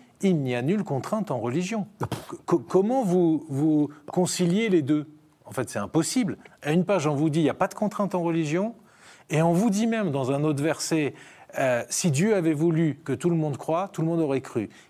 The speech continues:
Qui es-tu, toi, pour contraindre les gens à croire ? Ça aussi, c'est la parole de Dieu. C'est dans le Coran, je le cite de mémoire, mais enfin, je ne dois pas me tromper beaucoup. Mais donc, vous avez deux Corans.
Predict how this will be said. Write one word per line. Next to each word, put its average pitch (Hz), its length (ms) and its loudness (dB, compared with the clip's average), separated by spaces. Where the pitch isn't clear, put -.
Qui 240 200 2
es-tu, 170 360 0
toi, 185 420 -2
pour 147 160 0
contraindre 170 380 0
les 151 100 2
gens 160 180 0
à 139 80 0
croire ? 113 380 -4
Ça 113 200 -2
aussi, 180 300 2
c'est 233 140 -4
la 156 100 0
parole 143 380 0
de 135 120 0
Dieu. 135 300 0
C'est - 340 -2
dans 175 100 0
le 147 60 -4
Coran, 202 240 0
je 123 120 0
le 113 40 -2
cite 120 220 -6
de 135 120 -2
mémoire, 175 320 -2
mais 131 80 -8
enfin, 143 200 -6
je 131 40 -6
ne 117 40 -12
dois 123 100 -4
pas 156 120 -10
me 160 60 -6
tromper 165 300 -4
beaucoup. 139 340 -6
Mais 139 140 0
donc, 170 220 2
vous 165 160 0
avez 202 200 0
deux 294 220 2
Corans. 147 400 -4